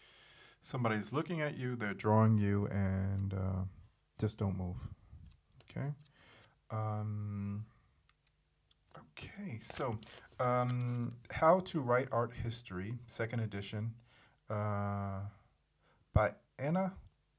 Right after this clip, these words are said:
de, let's see how you, how would you say this? By Anna de Lavelle. I've just butchered this person's name. Um, Anna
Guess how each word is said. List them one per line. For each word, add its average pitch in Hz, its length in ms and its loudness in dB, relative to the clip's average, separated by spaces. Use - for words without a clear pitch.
de, 120 360 -2
let's 135 160 -8
see 117 140 -8
how 107 140 -4
you, 101 160 -6
how 117 120 -2
would 113 120 -2
you 101 80 -8
say 101 160 -10
this? 98 320 -12
By 113 240 2
Anna 123 280 2
de 113 320 2
Lavelle. 101 480 2
I've 107 160 -2
just 98 280 -8
butchered 98 360 -2
this 92 160 -6
person's 95 520 -8
name. 82 300 -8
Um, 104 580 0
Anna 123 340 2